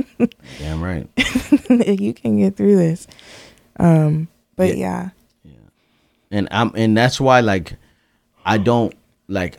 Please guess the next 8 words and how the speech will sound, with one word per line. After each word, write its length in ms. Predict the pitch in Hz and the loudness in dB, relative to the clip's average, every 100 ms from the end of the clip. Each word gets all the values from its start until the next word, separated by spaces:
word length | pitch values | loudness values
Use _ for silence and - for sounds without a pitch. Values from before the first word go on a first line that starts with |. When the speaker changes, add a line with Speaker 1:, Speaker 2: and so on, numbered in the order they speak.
| - | -8
Speaker 2:
I'm 300 | 110 113 98 | -4 -2 0
very 240 | 104 110 | 0 0
much, 420 | 101 95 - - | 0 -2 -6 -10
like, 280 | 73 78 69 | -8 -8 -8
focused 640 | - 98 87 104 95 - - _ _ _ _ _ _ _ _ _ _ | -6 -6 -2 -4 -4 -12 -20 _ _ _ _ _ _ _ _ _ _
on 420 | 85 80 71 76 69 _ _ | -10 -8 -8 -10 -14 _ _
the 120 | 85 | -16
children, 680 | 82 - 117 120 127 131 120 | -10 -4 -2 -2 -2 -4 -8